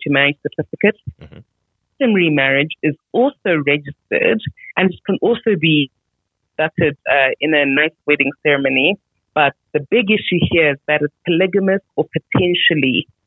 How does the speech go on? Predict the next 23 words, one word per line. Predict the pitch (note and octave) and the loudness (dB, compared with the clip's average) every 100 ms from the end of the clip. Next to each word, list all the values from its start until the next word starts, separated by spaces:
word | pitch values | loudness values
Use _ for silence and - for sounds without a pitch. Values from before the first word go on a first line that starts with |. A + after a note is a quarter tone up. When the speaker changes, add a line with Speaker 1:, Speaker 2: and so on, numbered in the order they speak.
| _ - | _ -8
Speaker 1:
polygamous. | E3+ D3+ C#3 C3+ F#2+ - - - - _ _ _ _ - - - - | -2 0 0 0 -2 -4 -8 -20 -20 _ _ _ _ -10 -8 -8 -2
And | G#3+ G3 | 0 2
then | A3 B3 C4+ A3+ | 2 2 2 2
there's | G3+ G3+ | 2 0
a | F3 | -2
further | - A4 D4 | 0 0 0
species | - A3+ G#3+ - G3 F3 - | -2 0 0 0 2 2 0
of | - - | -4 -2
marriage, | E3+ F3 E3+ D#3 C#3+ - | 0 2 2 0 -2 -2
uh, | C#3 C3+ - | 0 0 0
that's | D3+ C#3+ D3+ - - - - _ | 0 0 -4 -6 -10 -10 -18 _
spoken | F#3 F3+ F3+ | -4 -2 -2
about | C#3 D3+ D3 D3 - | 0 0 0 -2 -2
in, | D3 D3+ C#3+ C#3 | 0 2 0 0
I | C#3+ C#3+ | -2 -2
believe | D#3 D#3+ | 0 -2
it's | - - | -2 -6
section | - - D#3+ - | -4 0 -2 0
forty-four. | E3 E3+ D#3+ - E3+ B3+ _ - - - - | -2 -2 -4 0 0 0 _ -10 -6 -6 -4
You | D#4 | 0
guys | D#4+ B3 F#3+ | 0 0 0
really | A#3 A3 | 0 2
have | G3+ | 0